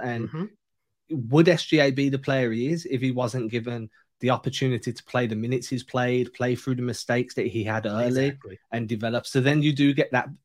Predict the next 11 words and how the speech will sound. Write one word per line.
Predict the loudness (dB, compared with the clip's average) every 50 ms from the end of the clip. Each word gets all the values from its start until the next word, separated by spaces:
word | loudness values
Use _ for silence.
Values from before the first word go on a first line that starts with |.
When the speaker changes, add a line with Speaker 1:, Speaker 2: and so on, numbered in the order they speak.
| _ 0
Speaker 1:
that | 0 0 0 0
certain | -4 2 8 8 8 8 8 4 2 0
amount | 2 2 2 0 0 -2
of | -4 -4 -2
loyalty. | -2 -2 0 -2 -2 -2 -4 -4
Now, | -2 0 0
obviously, | 0 0 0 -2 -2 0 0
that's | 0 0 -2 0
never, | -2 -2 -2 -2 -2 -4 -4 -2
that's | -2 -2 -2 -2 -2 -2
not | 2 2 2 2 0